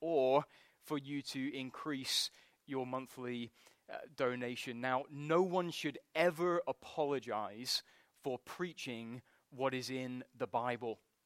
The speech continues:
But before we get into our passage today, I have two clarifications to make. And the first clarification is this. My sermon today, this message today, has nothing to do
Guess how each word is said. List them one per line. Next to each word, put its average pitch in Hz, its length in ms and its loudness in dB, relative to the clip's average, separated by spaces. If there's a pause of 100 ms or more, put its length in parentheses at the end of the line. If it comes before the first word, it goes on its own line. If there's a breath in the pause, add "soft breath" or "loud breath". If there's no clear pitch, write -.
(680 soft breath)
But 127 120 -2
before 202 380 6
we 190 420 0
get 156 180 6
into 160 400 2
our 131 220 6
passage - 460 -6
today, 123 180 0
I 123 120 8
have 156 180 8
two 175 420 -4
clarifications 127 1080 -4 (320 loud breath)
to 147 80 -2
make. 135 300 4
And 135 100 -2
the 143 40 -4
first 196 380 2
clarification 139 720 -2
is 123 220 -4
this. 117 360 -2 (100)
My 147 220 4
sermon 202 440 4
today, 143 360 4
this 127 200 -6
message 156 440 -2
today, 110 440 -2 (360 loud breath)
has 143 340 6 (100)
nothing 165 1000 -2 (140)
to 147 260 -6
do 120 580 -4